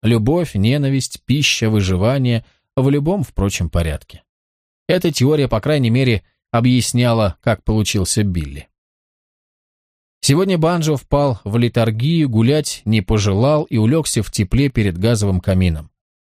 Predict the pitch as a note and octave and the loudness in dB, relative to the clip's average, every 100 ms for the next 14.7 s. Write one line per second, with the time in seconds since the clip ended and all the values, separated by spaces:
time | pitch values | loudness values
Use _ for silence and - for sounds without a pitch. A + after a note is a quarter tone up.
0 | _ _ _ _ _ _ - F#3+ - A#2+ | _ _ _ _ _ _ -4 -2 -2 -2
1 | G#2 A#2 G2+ F#2 F2+ F2+ F2+ F2+ F#2 F2 | 0 0 0 -2 -2 0 0 0 2 2
2 | F2+ E2+ D#2 D#2 - _ _ _ _ _ | 0 -2 -4 -6 -8 _ _ _ _ _
3 | - A#2+ F3+ - A2+ F#2 G2+ F2+ F#2 D#3+ | -2 0 0 0 0 0 0 2 2 0
4 | D#3 C#3 B2+ - B2 G2+ - B2 D#3 A2 | 0 -2 -2 0 0 0 -2 -2 0 -2
5 | F#2+ A2 G#2 A#2 A#2+ F#2+ G2 G2 G#2+ C3 | 0 0 0 0 -2 -2 -2 0 2 2
6 | G2+ G2 A2 A#2 G2 G2 B2+ G#2 F#2+ F2+ | 0 0 0 0 0 -2 0 2 2 0
7 | F2+ - D3 - _ B2 B2 A2+ A2 G#2+ | -2 -2 -4 -4 _ -2 0 0 2 0
8 | - _ _ _ _ G2+ A#2 E3+ D#3+ D3+ | -2 _ _ _ _ 0 2 0 0 0
9 | C#3+ B2+ D3+ C3+ B2 B2+ A#2+ - D#3+ C3+ | 0 0 0 0 -2 -2 -4 -2 -2 0
10 | A#2+ A2+ - D#3+ D3 B2+ A2+ B2 - A#2+ | 0 0 0 -2 -2 -2 -2 -2 -2 -2
11 | A2+ F#2 A#2+ A2 C#2+ _ _ _ _ _ | -2 0 -2 -2 -6 _ _ _ _ _
12 | _ _ _ _ _ - C3 D3 - C3 | _ _ _ _ _ 0 0 2 0 2
13 | A#2 A2 C3 B2+ A#2 - A2+ A2+ G#2+ G2+ | 2 2 2 2 0 0 0 0 2 2
14 | A2 G2+ G2+ F#2 F2+ E2+ - | 0 0 0 0 0 -2 -6